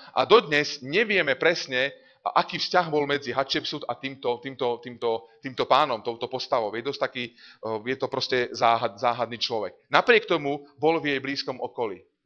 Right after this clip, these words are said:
Biblia hovorí, že Mojžiš bol na egyptskom dvore do svojich štyridsiatich rokov, ale na prvý pohľad nám to možno ani nesúvisí s tou témou. Tu máte zobrazenia faraónky, tu je ešte ako kráľovná,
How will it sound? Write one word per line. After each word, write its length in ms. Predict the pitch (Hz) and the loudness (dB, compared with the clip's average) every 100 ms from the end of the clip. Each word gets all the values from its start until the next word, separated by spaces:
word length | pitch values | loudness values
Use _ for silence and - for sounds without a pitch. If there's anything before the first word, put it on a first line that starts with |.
| _ _ _ _ _ _ _ _ - _ _ _ | _ _ _ _ _ _ _ _ -20 _ _ _
Biblia 400 | 135 170 196 139 | -8 0 6 8
hovorí, 320 | 147 151 147 | 8 4 0
že 80 | 135 123 | -2 -2
Mojžiš 580 | 151 147 147 131 - 131 | 0 0 0 -2 -2 -2
bol 160 | 160 | 0
na 160 | 135 123 | 0 -2
egyptskom 400 | 143 - 127 113 | -6 -8 -8 -8
dvore 400 | 117 131 120 113 | -2 0 0 -2
do 80 | 110 | -6
svojich 320 | - 120 117 | -4 -2 -2
štyridsiatich 560 | 139 127 131 120 120 | -4 -4 -2 -4 -4
rokov, 320 | 120 113 120 208 | -6 -4 2 2
ale 160 | 214 - - - - | 2 0 -16 -20 -4
na 80 | 147 | -2
prvý 400 | 190 160 117 104 _ _ _ - | 0 -4 -4 -8 _ _ _ -2
pohľad 320 | 156 147 151 | 2 4 2
nám 160 | 143 143 | 0 -2
to 80 | 135 | -2
možno 240 | 139 139 135 | -2 -2 -4
ani 160 | 135 | -4
nesúvisí 480 | 120 127 165 123 - | -6 -6 -8 -8 -12
s 80 | 113 | -10
tou 160 | 117 107 | -8 -6
témou. 480 | 113 113 127 160 - - - | -6 -4 -4 -4 -12 -14 -4
Tu 80 | 180 | 2
máte 320 | 160 - 139 | 2 4 0
zobrazenia 800 | 135 131 135 135 131 143 175 - - _ _ _ - | 2 4 4 2 4 6 4 0 -20 _ _ _ 2
faraónky, 720 | 131 139 131 135 156 180 180 - - | 4 4 2 -2 -4 -6 -6 -20 -12
tu 160 | 233 262 | -2 4
je 80 | 170 | 6
ešte 240 | 151 - 139 | 6 4 4
ako 320 | - - 127 | 4 4 2
kráľovná, 800 | - 123 113 113 117 113 110 | 8 10 10 8 4 2 2